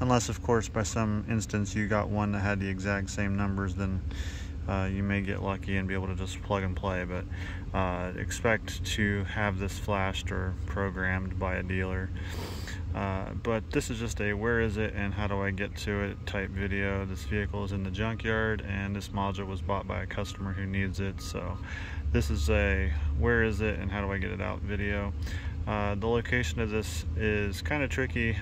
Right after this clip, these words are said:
but, uh, this module sits on the pa-, on the driver's side, basically directly above the pad for your footrest. So if you're starting here, come straight up behind the dash, and it sits right in this general area here,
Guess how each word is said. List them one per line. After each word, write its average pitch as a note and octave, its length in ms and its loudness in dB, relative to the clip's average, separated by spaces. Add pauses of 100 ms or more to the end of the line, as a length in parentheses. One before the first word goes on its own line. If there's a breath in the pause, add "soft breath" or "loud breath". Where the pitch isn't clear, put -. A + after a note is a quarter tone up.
(140)
but, G#2+ 360 0
uh, G2+ 160 0 (500 loud breath)
this C3+ 280 2 (200)
module A#2 440 4
sits - 280 -2
on A2+ 140 0
the G#2+ 80 0
pa-, A#2 320 -2
on A#2 140 -4
the G2 80 -4
driver's B2 440 4
side, A2 440 4 (580 loud breath)
basically A#2+ 460 6
directly A#2 540 6
above G#2+ 520 4
the G#2 320 2
pad A2 500 6
for - 220 -4
your G2+ 160 4
footrest. G#2 840 -2 (440 loud breath)
So G#2+ 460 2
if G#2+ 200 -2
you're G#2 160 0
starting A#2+ 420 2
here, B2 480 2 (840 loud breath)
come A2 160 0
straight A#2+ 320 6
up A2+ 120 2
behind A#2 460 2
the G#2+ 60 2
dash, G#2+ 600 4 (480 loud breath)
and G#2+ 120 2
it G#2 80 0
sits - 320 -2
right A2 300 6
in G#2 420 0
this G#2 240 0
general G#2 400 0
area G2+ 420 4
here, F#2+ 460 0